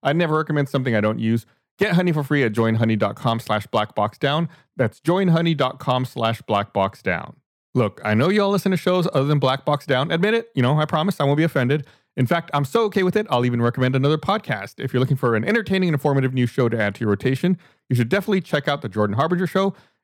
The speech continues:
Uh, it's not just any old podcast. Jordan has an undeniable talent for diving deep into the minds of fascinating people and getting them to share never-before-heard stories. You'll hear from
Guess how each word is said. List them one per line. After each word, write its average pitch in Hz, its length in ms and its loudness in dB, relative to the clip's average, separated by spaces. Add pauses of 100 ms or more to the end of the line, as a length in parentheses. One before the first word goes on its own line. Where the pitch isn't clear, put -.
(100)
Uh, 113 140 2
it's 113 100 -2
not 151 140 0
just 147 160 -2
any 170 160 2
old 170 180 0
podcast. 151 460 -2
Jordan 123 240 0
has 113 180 -2
an 135 220 -10
undeniable 175 720 0
talent 143 400 -4
for 110 100 0
diving 104 380 -2
deep 170 260 -4
into 139 140 2
the 135 80 0
minds 120 260 0
of 117 80 -6
fascinating 113 380 -2
people 151 240 -2
and 139 100 -2
getting 117 180 0
them 107 120 0
to - 100 -6
share 113 240 0
never-before-heard 120 880 0
stories. 165 400 0 (380)
You'll 113 120 0
hear 104 80 4
from - 180 -8